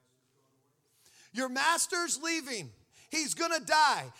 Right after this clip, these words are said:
And Elisha would respond back, "That's right." He said it, not me. He said, "Shut up." Don't tell your neighbor that.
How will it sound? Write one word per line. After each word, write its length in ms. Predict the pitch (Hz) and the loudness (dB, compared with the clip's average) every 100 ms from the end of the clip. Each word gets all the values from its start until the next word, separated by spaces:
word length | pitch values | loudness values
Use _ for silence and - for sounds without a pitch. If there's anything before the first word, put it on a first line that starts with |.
| - | -8
And 120 | 277 | -8
Elisha 640 | 294 285 311 370 359 370 339 | -6 2 4 6 4 2 0
would 180 | 320 | -2
respond 600 | 285 302 - 302 294 262 | -2 -4 -2 0 0 0
back, 400 | 247 269 349 - - _ _ _ _ _ _ - | 0 0 0 -8 -20 _ _ _ _ _ _ 0
"That's 260 | 233 240 - | 2 4 4
right." 260 | 330 254 - - _ _ _ _ _ _ _ _ _ _ _ _ _ _ _ _ _ _ _ _ _ _ _ _ - | 4 4 -2 -20 _ _ _ _ _ _ _ _ _ _ _ _ _ _ _ _ _ _ _ _ _ _ _ _ -14
He 160 | 170 | -8
said 260 | - 185 151 | -6 -6 -8
it, 80 | 135 | -8
not 160 | 139 | -8
me. 220 | 131 127 - - | -8 -12 -14 -10
He 120 | 185 | -6
said, 200 | - 127 | -4 -4
"Shut 280 | - 139 147 | -4 -4 -6
up." 200 | 147 - - - - _ _ - - - - - - - _ - _ _ _ _ _ _ _ _ _ _ _ _ _ _ _ _ _ _ _ - | -6 -6 -6 -8 -20 _ _ -20 -20 -20 -20 -20 -20 -20 _ -20 _ _ _ _ _ _ _ _ _ _ _ _ _ _ _ _ _ _ _ -14
Don't 180 | 160 135 | -12 -4
tell 140 | 156 | -4
your 140 | 135 | -4
neighbor 240 | 123 110 107 | -8 -8 -12
that. 180 | 101 | -16